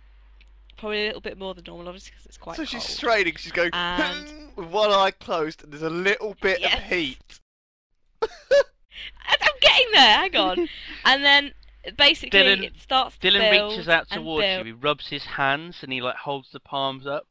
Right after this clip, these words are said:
Speaker 3: towards you. So he's, like, warming himself.
Speaker 2: Brick pulls out a small wooden stick with a marshmallow on it and holds it out.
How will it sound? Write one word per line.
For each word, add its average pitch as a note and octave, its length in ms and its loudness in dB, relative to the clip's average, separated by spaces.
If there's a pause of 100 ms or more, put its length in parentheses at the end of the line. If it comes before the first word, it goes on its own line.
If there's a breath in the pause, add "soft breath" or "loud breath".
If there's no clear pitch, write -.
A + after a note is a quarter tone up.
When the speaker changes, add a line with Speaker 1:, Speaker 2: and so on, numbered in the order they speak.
(420)
Speaker 3:
towards C3 480 -8
you. C#3+ 240 -14 (460)
So - 140 -16
he's, B2 140 -12
like, B2 240 -6
warming B2+ 360 -10
himself. B2 420 -10
Speaker 2:
Brick - 220 -10
pulls D#3 280 -14
out D3 160 -2
a - 60 -10
small C#3+ 320 -14
wooden B2 260 -18
stick - 380 -12
with A#2 100 -18
a A2+ 60 -14
marshmallow A2 720 -6
on G#2 80 -10
it - 80 -12
and A#2+ 140 -16
holds A#2+ 340 -8
it G#2 80 -10
out. G#2+ 240 -6